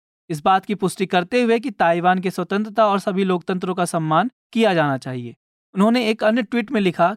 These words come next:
कि हमारे प्रतिनिधिमंडल की ताइवान यात्रा ताइवान के जीवंत लोकतंत्र का समर्थन करने के लिए अमेरिका की अटूट प्रतिबद्धता का सम्मान करती है। ताइवान के नेतृत्व के साथ हमारी चर्चा हमारे साझेदार के लिए हमारे समर्थन की पुष्टि करती है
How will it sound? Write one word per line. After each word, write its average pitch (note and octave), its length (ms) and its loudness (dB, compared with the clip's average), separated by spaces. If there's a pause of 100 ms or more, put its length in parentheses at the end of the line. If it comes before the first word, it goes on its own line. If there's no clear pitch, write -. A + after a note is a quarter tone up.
कि A3 60 -4
हमारे F#3+ 340 2
प्रतिनिधिमंडल G3 840 0
की A#3 120 -6
ताइवान F#3 420 2
यात्रा G3 440 2 (200)
ताइवान G3+ 420 2
के B3+ 140 -2
जीवंत F#3+ 540 2
लोकतंत्र G3 500 0
का G3+ 120 -2
समर्थन F3 460 -2
करने F3+ 320 0
के A3 140 -6
लिए F3 260 -2 (200)
अमेरिका G#3 460 2
की B3+ 160 -6
अटूट A#3 380 -2
प्रतिबद्धता F#3+ 640 0
का B3 100 -4
सम्मान D#3+ 400 0
करती C3 360 -8
है। B2 140 -10 (360)
ताइवान F3+ 400 2
के G#3+ 140 0
नेतृत्व G3+ 480 -2
के A3+ 140 -2
साथ G#3 240 0
हमारी F3+ 260 2
चर्चा F#3 380 0
हमारे F3+ 260 2
साझेदार E3 540 2
के G3+ 160 -2
लिए G3+ 320 -2 (360)
हमारे F#3+ 340 2
समर्थन G3+ 420 0
की B3 80 -6
पुष्टि F3+ 340 -4
करती B2 380 -6
है B2+ 140 -14